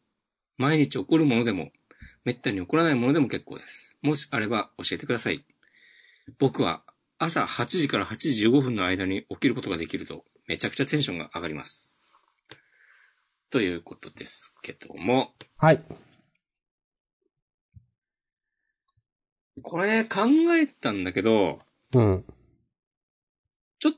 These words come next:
Speaker 1: と難しいなと思ったんだよね。
Speaker 2: あ、よかった。僕も、
Speaker 1: うん。
Speaker 2: ちょっ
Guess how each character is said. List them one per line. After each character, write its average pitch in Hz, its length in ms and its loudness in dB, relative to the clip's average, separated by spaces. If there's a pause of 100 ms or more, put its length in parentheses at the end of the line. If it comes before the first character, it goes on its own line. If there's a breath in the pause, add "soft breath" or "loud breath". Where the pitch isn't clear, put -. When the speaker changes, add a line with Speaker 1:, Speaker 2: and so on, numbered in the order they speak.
Speaker 1:
と 127 80 0
難 151 680 2
し 233 380 4
い 135 60 4
な 117 140 2
と - 120 -6
思 98 100 -4
っ - 20 -6
た - 100 -8
ん 78 60 -10
だ - 80 -18
よ 73 80 -18
ね。 - 140 -18 (260)
Speaker 2:
あ、 147 140 6
よ 160 100 8
か 160 120 6
っ - 140 0
た。 - 260 4 (220)
僕 143 240 8
も、 190 480 8 (440)
Speaker 1:
う 139 60 0
ん。 95 300 0
Speaker 2:
ち - 120 0
ょ 269 60 8
っ 269 40 0